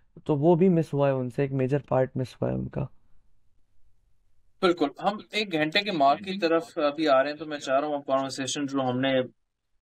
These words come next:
Speaker 2: निकालनी थी लुब-, लुबाब आज के match का, वो तो समझ आ गया कि एक नहीं दस problems हैं जो हल करने वाले हैं। हम थोड़ी सी एक realistic बात करते हैं, क्योंकि जब भी हमारी पहली भी तबसरा हुआ है, वो हमेशा एक structural problem की तरफ, हमेशा एक लॉन्ग टर्म solution की, जिसमें हम सब मुत्तफिक हैं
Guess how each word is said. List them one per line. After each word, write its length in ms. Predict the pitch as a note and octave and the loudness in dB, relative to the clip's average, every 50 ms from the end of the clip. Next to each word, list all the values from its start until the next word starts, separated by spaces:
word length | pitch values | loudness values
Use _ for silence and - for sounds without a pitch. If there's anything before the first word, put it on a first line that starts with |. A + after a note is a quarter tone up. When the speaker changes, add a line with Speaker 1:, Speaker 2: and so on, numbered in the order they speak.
| - C3+ B2 | -8 -6 -4
Speaker 2:
निकालनी 540 | B2 B2 B2 A#2 A2+ A#2 B2 C3+ C#3 C#3 | -2 0 2 2 2 2 0 -6 -8 -10
थी 200 | B2+ B2+ C3+ B2+ | -10 -10 -10 -10
लुब-, 280 | B2 B2 A#2 A#2 A#2+ A#2+ | -10 -10 -10 -10 -10 -8
लुबाब 360 | A#2+ A#2+ A#2 A#2 A#2 A#2 A#2 | -6 -4 0 0 2 4 4
आज 200 | A#2 A#2 A#2 A#2 | 4 4 4 2
के 80 | - B2+ | -4 -6
match 260 | A#2+ A#2+ A#2 A#2 A#2 | -2 0 -2 -2 -2
का, 80 | - C3 | -4 -6
वो 220 | B2 B2 B2 B2 | -6 -4 -6 -6
तो 140 | B2 C3 B2 A2+ - - - - - | -8 -10 -14 -14 -16 -20 -20 -20 -14
समझ 340 | - C3 B2 B2 B2 B2 B2 | -8 -6 -4 -2 -2 2 4
आ 160 | A#2 G#2+ A2+ | 4 4 4
गया 140 | A#2 B2+ B2+ | 2 0 -2
कि 220 | B2 - C#3+ - - D#3 | -4 -4 -10 -6 -2 0
एक 300 | D3 C#3+ C#3+ C#3+ - - | 0 0 -2 -4 -8 -10
नहीं 320 | B2+ B2+ B2+ B2+ B2 B2 - - - - - B2+ | -8 -8 -6 -8 -8 -10 -14 -16 -16 -12 -4 -2
दस 180 | B2+ A#2+ A#2 | -2 -2 -2
problems 560 | - - B2+ A2+ A2 A2 A#2+ A#2 A2+ A2+ A2+ | -4 -2 0 0 0 0 -2 -6 -6 -6 -6
हैं 120 | A#2 A2+ A2 | -8 -6 -6
जो 100 | A2 A2 | -8 -10
हल 200 | - - G#2 G#2 | -8 -8 -10 -8
करने 340 | G2+ - G#2+ G#2 G#2+ G#2+ G#2+ | -6 -4 -4 -4 -4 -4 -2
वाले 260 | G#2+ G#2 G2+ G2+ G#2 | 0 0 0 0 -2
हैं। 160 | G#2 G#2 - - - - - - - - - - - - - - - | -6 -6 -10 -16 -20 -20 -20 -20 -20 -20 -18 -18 -20 -18 -8 -2 0
हम 160 | C#3+ F3+ G3+ | 0 0 0
थोड़ी 180 | A3+ A#3+ B3 A#3 | -4 -4 -6 -6
सी 80 | A3 | -10
एक 100 | A#3 G#3 | -10 -10
realistic 460 | F#3+ F3 E3+ D#3+ D3+ - - F#3+ F#3+ E3+ | -10 -8 -6 -6 -8 -8 -8 -10 -4 0
बात 260 | D#3 C#3+ D3 D3+ - | 2 2 2 2 0
करते 260 | - E3 D#3+ - F3 | -4 -6 -6 -6 -10
हैं, 60 | E3+ | -10
क्योंकि 180 | E3 E3+ D#3+ D#3+ | -10 -6 -6 -4
जब 100 | D3 D3+ | -4 -4
भी 140 | D3 D#3+ F3+ | -4 -4 -6
हमारी 300 | F3 D#3+ D3 D3+ E3 E3 | -2 0 0 0 0 0
पहली 260 | - C#3 B2+ C3+ C#3+ | 0 0 0 0 0
भी 100 | D#3 D#3 | -2 0
तबसरा 400 | D3+ C#3 C3+ - - D#3 D3 C#3+ | -2 -2 -2 -2 -2 0 0 0
हुआ 240 | C#3+ C3 C3 C#3 C#3 | 0 -2 -2 -2 0
है, 60 | C#3+ | 0
वो 80 | D3 | 0
हमेशा 460 | D3 C3 C3 C3 C#3+ D#3 D3+ - - F3+ | -4 -4 -6 -4 -4 -4 -4 0 0 -2
एक 100 | D3+ - | -2 -2
structural 440 | - - D#3+ C3 - - - D3 | -4 -4 -4 -4 -4 -4 -6 -6
problem 400 | C#3 - C#3 C3 B2+ C3 C3+ C3+ | -4 0 0 0 0 0 -6 -10
की 100 | C3 - | -10 -12
तरफ, 300 | - - C3+ C3+ C3+ C3 | -8 -4 -2 -2 -2 -2
हमेशा 340 | C3 C3 C3+ C#3 C#3 - D#3+ | -4 -4 -4 -4 -2 -2 -2
एक 120 | D3 C#3 C3+ | -2 -2 0
लॉन्ग 240 | B2+ B2 B2 B2 - | 2 2 0 0 -4
टर्म 100 | C3 B2+ | -10 -12
solution 440 | B2+ - C3 B2 B2+ A#2+ - C#3 D#3+ | -10 -12 -10 -8 -10 -10 -10 -12 -12
की, 60 | F#3+ | -10
जिसमें 320 | G3 F3+ G3 G3 - A3 G3 | -6 -6 -6 -4 0 0 0
हम 240 | - C#3+ F3 G3 | 2 0 0 -2
सब 380 | F#3+ - - - F3 F3+ F#3 - - | -4 -10 -2 0 0 0 0 -4 -12
मुत्तफिक 540 | D3+ C#3+ - - D3 - - D#3+ D#3 D#3 - | -14 -14 -10 -12 -10 -4 -4 -4 -4 -4 -8
हैं 140 | E3 F3+ | -12 -12